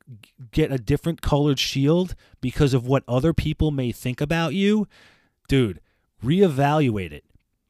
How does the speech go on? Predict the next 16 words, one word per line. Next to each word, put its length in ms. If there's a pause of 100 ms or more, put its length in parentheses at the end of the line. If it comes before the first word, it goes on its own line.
(100)
Okay? 420
You 380
are 140
willing 340
to 160
sacrifice 920 (340)
your 240
entire 720
career, 480
your 220
entire 520
happiness 1000 (800)
of 240
what 140
you're 160
doing 480